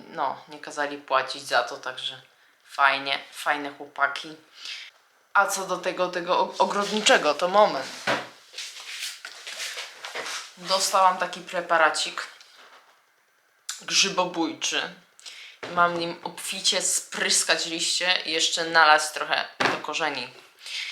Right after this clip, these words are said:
E, tylko muszę najpierw odczekać parę dni, żeby ziemia była, o, trochę przesuszona, więc jeszcze grzyb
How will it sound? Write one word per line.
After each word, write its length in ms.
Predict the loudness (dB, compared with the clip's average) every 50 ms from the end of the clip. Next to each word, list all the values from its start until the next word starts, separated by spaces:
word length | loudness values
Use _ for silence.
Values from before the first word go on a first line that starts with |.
| -10 -12 -12 -14 -14 -16 -16 -18 -20 -20 -20 -20 -20 _ _ _ _ _ -16 -12
E, 180 | -10 -10 -10 -10
tylko 260 | -10 -10 -8 -6 -6
muszę 220 | -2 0 2 4
najpierw 440 | 4 4 2 2 -2 -6 -6 -6 -8
odczekać 400 | -6 -2 0 0 2 4 2 2
parę 280 | 4 4 6 6 6 6
dni, 300 | 4 0 0 0 4 4
żeby 420 | 2 2 2 -2 -2 0 0 -2
ziemia 320 | -2 -4 -4 -2 -2 -2
była, 580 | -4 -2 0 4 6 8 8 8 6 4 0 -4
o, 180 | -8 -10 -10 -12 -14 -12
trochę 260 | -12 -8 -6 -6 -6
przesuszona, 1040 | -6 -6 -6 -4 -4 -4 -4 -4 -4 -4 -2 -2 0 2 2 4 4 2 0 -2 -6 -16 -20 -18 -16
więc 500 | -16 -16 -14 -10 -8 -8 -8 -8 -8 -6
jeszcze 320 | -2 -2 0 0 0 -2
grzyb 540 | -4 -10 -14 -6 -2 -2 -2 -2 -2 -6